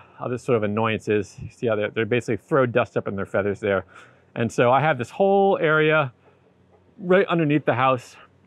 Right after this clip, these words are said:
that I can, uh, let them go into. And that just allows me to have less maintenance, uh, in my actual chicken pen system, because if I were to need to replace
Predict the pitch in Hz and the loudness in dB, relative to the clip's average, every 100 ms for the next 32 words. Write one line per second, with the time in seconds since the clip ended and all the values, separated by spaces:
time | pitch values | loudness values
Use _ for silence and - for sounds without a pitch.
0 | _ _ _ _ 139 127 117 123 110 104 | _ _ _ _ 0 0 0 0 0 2
1 | 104 135 135 135 113 123 131 131 123 147 | 0 -2 -2 -2 0 0 2 -4 -2 -2
2 | 139 131 _ _ _ _ _ - 113 127 | -4 -8 _ _ _ _ _ -4 0 0
3 | - 147 - 135 123 113 135 120 - 117 | 0 -2 2 2 2 0 -2 -2 -2 0
4 | 127 113 110 127 156 - 127 135 151 147 | 0 -2 0 0 0 -2 -2 0 -2 -6
5 | - - - - - 113 104 113 120 110 | -8 -20 -20 -10 -2 0 0 -2 -2 0
6 | 113 - 120 - 135 120 98 - 123 143 | -2 -4 -6 -4 -6 -6 -8 -6 -4 -4
7 | 147 180 - 190 190 185 _ - _ 131 | -4 -4 0 0 0 -4 _ -20 _ -6
8 | 123 123 120 110 107 - - 131 127 127 | 0 2 4 4 0 -4 -4 0 2 2
9 | 123 - - 131 123 - 117 104 135 127 | 0 -6 -6 -2 -2 -2 -4 -2 0 0
10 | - | -2